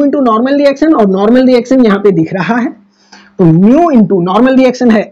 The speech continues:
एम जी cos theta प्लस ये mu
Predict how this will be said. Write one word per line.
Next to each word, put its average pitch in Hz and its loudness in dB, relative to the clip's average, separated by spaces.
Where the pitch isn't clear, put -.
एम 190 0
जी 190 0
cos 190 0
theta 254 -2
प्लस 262 -2
ये 214 4
mu 262 2